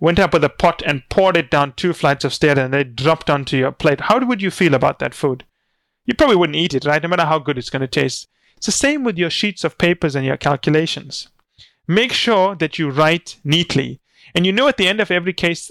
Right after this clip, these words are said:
the interviewer asks to keep your calculations, right? Either the sheet of paper is gonna make them say, "You know what? This person is very logical, very neat, very structured.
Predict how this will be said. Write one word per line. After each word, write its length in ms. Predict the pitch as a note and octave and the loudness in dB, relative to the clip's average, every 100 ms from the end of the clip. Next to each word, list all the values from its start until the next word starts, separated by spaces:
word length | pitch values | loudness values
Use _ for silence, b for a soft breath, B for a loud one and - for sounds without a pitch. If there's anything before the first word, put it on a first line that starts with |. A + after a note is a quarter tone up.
| - | -6
the 160 | C#3+ D#3+ | -2 0
interviewer 420 | F3+ F3+ D#3 - | 0 2 2 2
asks 220 | D3+ - | 0 -2
to 60 | - | -6
keep 280 | - E3 - | -2 -2 -2
your 120 | C#3 | 0
calculations, 720 | C#3+ C#3 D3 C#3 B2+ B2+ B2+ | 0 0 2 0 0 -6 -6
right? 280 | D#3 G3 - _ _ _ - F#3 D#3 | -4 -4 -8 _ _ _ -8 -4 0
Either 480 | G3 C4 A#3+ A3+ A3 _ _ _ _ _ | 2 2 2 0 -2 _ _ _ _ _
the 100 | F3 | -2
sheet 220 | - C4 | 0 0
of 120 | C#4 - | 0 0
paper 260 | G3 G3 | 2 2
is 100 | F3 | 0
gonna 140 | D3+ D3 | 0 -2
make 240 | D#3 F3 | -2 -2
them 160 | F3+ D3+ | -6 -4
say, 140 | D#3 | -4
"You 100 | C#3 | -2
know 120 | F3 | -2
what? 420 | D3+ D3+ - - - _ _ _ _ - | 0 0 -2 -12 -20 _ _ _ _ -6
This 120 | C#3 | -2
person 320 | - E3 D#3 | 2 2 2
is 80 | C3+ | 0
very 200 | B2 D#3 | 2 2
logical, 480 | D3 C#3 C#3 - D3 | 4 0 -2 -4 -2
very 280 | B2 D3 D3+ | 0 0 0
neat, 240 | C3+ C3+ | -4 -8
very 220 | - D3 D3+ | -2 0 0
structured. 600 | - C#3+ - - C#3 | 0 -2 -2 -4 -4